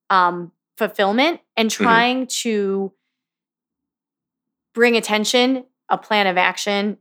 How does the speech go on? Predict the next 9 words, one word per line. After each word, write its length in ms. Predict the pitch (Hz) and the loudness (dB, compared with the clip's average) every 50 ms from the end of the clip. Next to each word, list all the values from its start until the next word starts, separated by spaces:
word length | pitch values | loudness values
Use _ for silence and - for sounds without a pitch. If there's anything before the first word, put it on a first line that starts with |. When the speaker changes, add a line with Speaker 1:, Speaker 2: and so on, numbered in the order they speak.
| _ _ | _ _
Speaker 1:
and 280 | 190 185 185 180 180 175 | 0 0 0 0 -2 -4
some, 480 | - - 196 185 180 180 180 180 - - _ _ - | -2 0 0 0 0 -2 -4 -6 -10 -14 _ _ -4
you 120 | 214 202 | 0 2
know, 300 | 185 175 165 165 - - _ _ _ _ _ _ _ | 2 2 2 0 -2 -6 _ _ _ _ _ _ _
some 520 | - - - 214 190 185 180 175 175 156 - _ _ _ _ _ - | -8 -2 0 0 0 0 -2 -4 -6 -8 -10 _ _ _ _ _ -2
oomph 380 | 240 190 156 - - - - - _ _ | 0 0 0 -4 -10 -16 -18 -20 _ _
to 180 | - - - - | -8 -6 -6 -6
it. 160 | - - - _ _ _ _ _ _ - - | -8 -12 -14 _ _ _ _ _ _ -10 -2
Speaker 2:
Yeah. 240 | 98 98 85 - | 0 0 0 0